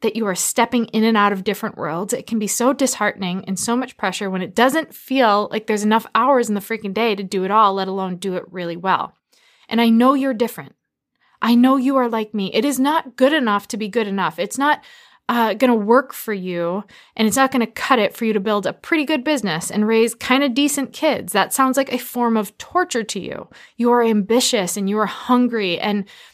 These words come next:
you desperately wanna feel that feeling of peace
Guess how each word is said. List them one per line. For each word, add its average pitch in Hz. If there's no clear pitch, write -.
you 247
desperately 269
wanna 240
feel 269
that 214
feeling 247
of 190
peace 254